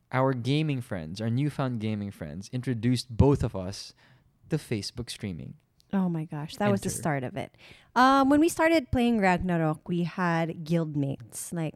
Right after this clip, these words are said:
Speaker 2: Banoobs, who was starting up, like, the whole streaming thing of Ragnarok. Like, he wanted to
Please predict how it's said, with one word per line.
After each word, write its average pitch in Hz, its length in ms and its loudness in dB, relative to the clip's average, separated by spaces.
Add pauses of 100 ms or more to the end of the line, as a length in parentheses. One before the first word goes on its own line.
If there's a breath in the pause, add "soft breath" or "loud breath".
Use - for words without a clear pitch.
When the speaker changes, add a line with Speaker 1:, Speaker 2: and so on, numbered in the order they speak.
Speaker 2:
Banoobs, 147 840 0 (400 loud breath)
who 185 260 2
was 175 200 0
starting 180 440 0
up, 156 240 -2
like, 147 200 -4 (100)
the 170 100 -4
whole 170 220 0
streaming 156 720 -2 (340 soft breath)
thing 170 340 0
of 170 200 -2
Ragnarok. 160 600 -2
Like, 147 120 -6
he 196 100 -6
wanted 180 320 -4
to - 80 -10